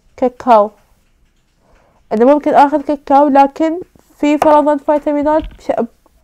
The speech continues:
بنسبة عالية زي كذا. فهنا يقول لي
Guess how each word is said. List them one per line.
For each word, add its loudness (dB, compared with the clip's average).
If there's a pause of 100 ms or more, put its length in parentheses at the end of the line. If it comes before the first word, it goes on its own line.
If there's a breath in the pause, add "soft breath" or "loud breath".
(140)
بنسبة 0
عالية 2 (560)
زي 2
كذا. -14 (1400)
فهنا 0
يقول -2
لي -8